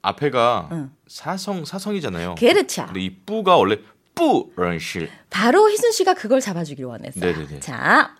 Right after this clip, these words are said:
Speaker 2: 원래 아니다.
Speaker 1: 네.
Speaker 2: 거절, 부정 할 때는 뿌.
Speaker 1: 뿌.
Speaker 2: 원래는 거절이잖아요.
Speaker 1: 네.
Speaker 2: 부정이잖아요. 몇
Speaker 1: 네.
Speaker 2: 성이죠, 희순 씨?
Speaker 1: 사성이죠.
Speaker 2: 뿌. 그렇죠.
Speaker 1: 뿌. 네.
Speaker 2: 근데 뒤에 른.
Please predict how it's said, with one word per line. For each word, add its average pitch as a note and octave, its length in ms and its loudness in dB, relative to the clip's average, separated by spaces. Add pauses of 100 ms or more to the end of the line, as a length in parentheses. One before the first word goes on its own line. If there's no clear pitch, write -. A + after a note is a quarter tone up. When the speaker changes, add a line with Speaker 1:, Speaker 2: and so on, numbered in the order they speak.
(100)
Speaker 2:
원래 F3 460 2
아니다. C#4+ 480 -2 (280)
Speaker 1:
네. D#2+ 180 -12 (400)
Speaker 2:
거절, G#3+ 460 -4 (280)
부정 G#3+ 440 0
할 G#3+ 140 -10
때는 A3+ 420 -4 (100)
뿌. D#4+ 320 6 (240)
Speaker 1:
뿌. G#3+ 320 0
Speaker 2:
원래는 E4+ 400 2 (120)
거절이잖아요. A3 680 2 (280)
Speaker 1:
네. G2 260 -4
Speaker 2:
부정이잖아요. A#3+ 680 0 (160)
몇 E3+ 140 0
Speaker 1:
네. - 100 0
Speaker 2:
성이죠, D#4 340 4
희순 C4+ 220 0
씨? G4 260 0 (280)
Speaker 1:
사성이죠. F2+ 520 -6 (360)
Speaker 2:
뿌. - 320 6 (100)
그렇죠. D#3 400 0 (120)
Speaker 1:
뿌. - 80 -12
네. - 80 -8
Speaker 2:
근데 D#4+ 200 0
뒤에 - 380 0
른. A3+ 440 6